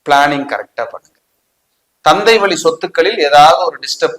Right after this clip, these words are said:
நெருக்கடிகள் இப்ப வரும், கவனம். உங்களுக்கு இடம், நிலம், வீடு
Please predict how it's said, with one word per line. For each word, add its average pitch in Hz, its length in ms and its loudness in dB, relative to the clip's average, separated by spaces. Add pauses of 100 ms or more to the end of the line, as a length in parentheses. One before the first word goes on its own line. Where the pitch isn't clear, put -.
(100)
நெருக்கடிகள் 139 500 -10
இப்ப 110 180 -18
வரும், 104 220 -20 (280)
கவனம். 107 520 -6 (1800)
உங்களுக்கு 208 420 -2 (160)
இடம், 190 300 2
நிலம், 170 300 0
வீடு 160 180 -16